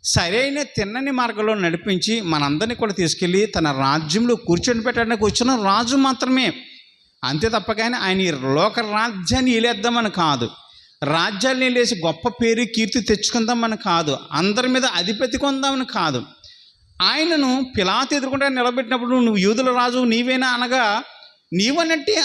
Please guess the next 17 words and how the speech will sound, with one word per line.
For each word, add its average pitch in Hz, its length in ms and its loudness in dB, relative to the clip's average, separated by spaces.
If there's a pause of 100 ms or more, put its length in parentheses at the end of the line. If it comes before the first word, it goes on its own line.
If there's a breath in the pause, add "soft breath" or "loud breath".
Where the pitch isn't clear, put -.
అన్నాడు. 233 240 0
కానీ 202 220 -4
ఆయన 226 140 -4
ఈ 220 100 -4
భూ-, 180 300 0
భూలోకంలో 269 640 2
ఎక్కడ 240 320 0
కూడా 240 260 2
ఏ 175 260 2
రాజ్యాన్ని 220 600 -2
ఏలినట్టుగా 196 460 2
లేదు. 165 180 0
కానీ 156 240 -2
ఆయన 202 120 0
ప్రపంచం 180 560 -2
మొత్తానికి 165 440 0
కూడా 170 340 2